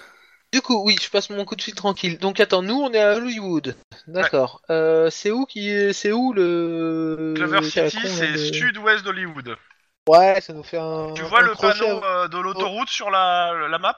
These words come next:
Speaker 1: Ouais, oui.
Speaker 2: Bah, c'est à ce niveau-là.
Speaker 1: Ok. Bah, je me tourne
Speaker 2: Ouais.
Speaker 1: vers Ribera, je lui fais, euh, oui, a priori, euh, c'est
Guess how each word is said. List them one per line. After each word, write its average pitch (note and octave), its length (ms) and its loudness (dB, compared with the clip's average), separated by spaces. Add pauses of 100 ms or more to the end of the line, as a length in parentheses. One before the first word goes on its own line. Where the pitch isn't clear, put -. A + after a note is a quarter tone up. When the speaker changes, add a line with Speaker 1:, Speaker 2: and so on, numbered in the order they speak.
Speaker 1:
Ouais, G3+ 160 4
oui. A3 160 0 (680)
Speaker 2:
Bah, C#3 100 4
c'est - 120 -4
à G3 80 2
ce - 80 -6
niveau-là. E3+ 340 2 (440)
Speaker 1:
Ok. G#3+ 240 4 (480)
Bah, F3 260 6
je F#3+ 120 -8
me G#3 140 0
tourne A#3 220 -4
Speaker 2:
Ouais. A3 60 0
Speaker 1:
vers G#3+ 100 2
Ribera, G#3 720 0
je F3+ 120 -16
lui F#3+ 200 -12
fais, A3 340 -2
euh, F3 240 -2
oui, A3 240 -4
a G3 60 0
priori, F3+ 400 -4
euh, E3 100 -2
c'est E3+ 300 -6